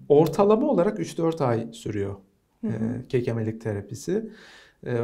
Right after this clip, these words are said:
Speaker 1: follow-up'la birlikte, yani işte takiple birlikte. Ama çok daha uzun sürenler de var. Benim bir buçuk, iki yıldır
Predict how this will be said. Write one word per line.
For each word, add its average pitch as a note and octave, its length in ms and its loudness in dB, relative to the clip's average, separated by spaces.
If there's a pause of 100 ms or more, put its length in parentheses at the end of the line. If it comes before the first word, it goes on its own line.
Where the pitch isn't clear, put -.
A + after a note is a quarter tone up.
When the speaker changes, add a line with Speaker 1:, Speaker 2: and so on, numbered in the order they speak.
(140)
Speaker 1:
follow-up'la C3 720 6
birlikte, A2 420 0
yani A2 400 2
işte A2 500 -6
takiple A2+ 680 -4
birlikte. G#2 640 -6 (280)
Ama F#3+ 200 2
çok C#4 240 0
daha G3 180 6
uzun G3 160 0
sürenler D#3 600 -2
de G2+ 100 -2
var. - 300 -6
Benim B2+ 280 -2
bir C3+ 180 -2
buçuk, B2 280 -6
iki C3+ 200 -10
yıldır A#2 540 -4